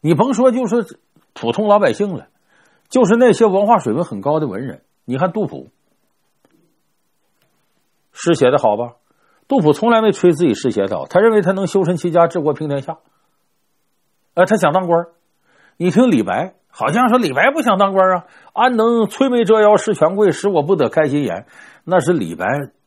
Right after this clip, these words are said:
当不上官儿了，被贬了之后发牢骚。李白之前什么样？为了巴结那韩荆州，“生不愿封万户侯，但愿一食韩荆州。”你引荐引荐，你让我当官儿去吧，也官儿迷。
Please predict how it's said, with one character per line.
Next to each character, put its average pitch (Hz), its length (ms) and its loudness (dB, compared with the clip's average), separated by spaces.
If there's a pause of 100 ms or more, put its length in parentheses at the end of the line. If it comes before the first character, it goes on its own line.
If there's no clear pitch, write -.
(120)
当 175 220 0
不 170 80 -2
上 185 260 0
官 95 160 -6
儿 80 100 -8
了， 82 100 -16
被 202 180 4
贬 78 280 -2
了 139 120 0
之 135 140 2
后 226 280 0 (160)
发 123 220 2
牢 82 220 -6
骚。 - 180 -12 (680)
李 139 160 0
白 226 140 4
之 202 180 -4
前 170 220 0
什 139 100 -4
么 135 80 -8
样？ 143 180 -10 (340)
为 214 120 4
了 196 60 4
巴 190 280 2
结 185 120 -2
那 185 100 -2
韩 160 220 -2
荆 170 160 -4
州 139 200 -2 (140)
，“生 254 240 -2
不 240 120 -2
愿 240 200 2
封 214 160 -4
万 214 180 4
户 196 100 -2
侯， 185 200 0
但 208 240 2
愿 202 180 0
一 190 80 0
食 190 180 0
韩 160 180 0
荆 160 160 -4
州。” 135 140 0 (240)
你 254 180 -10
引 202 180 -4
荐 147 180 2
引 90 120 -6
荐， 135 200 -6
你 113 60 -10
让 135 120 -8
我 110 100 -6
当 123 160 -2
官 110 140 -2
儿 104 60 -6
去 107 80 -12
吧， 85 120 -20 (220)
也 160 180 -4
官 208 200 4
儿 - 20 -2
迷。 156 320 -6